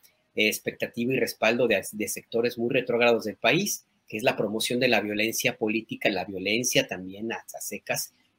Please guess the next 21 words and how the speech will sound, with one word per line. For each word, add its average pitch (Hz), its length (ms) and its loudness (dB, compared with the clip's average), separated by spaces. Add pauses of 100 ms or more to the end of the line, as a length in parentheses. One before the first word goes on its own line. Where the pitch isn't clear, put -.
y 107 120 0
el 117 100 8
odio, 151 320 8
que - 100 -2
es 127 80 -2
lo 135 140 4
único 139 320 2
que 113 100 -2
han 120 180 2
hecho, 127 340 -6 (260)
promover 107 460 -2
la, 107 260 0 (240)
la 98 180 -2
oposición. 113 680 0 (200)
Y 147 80 2
bueno, 180 220 10
si - 120 -2
tienes 156 280 6
ahí 131 240 6
ejemplos 117 640 2 (500)
como, 95 420 -10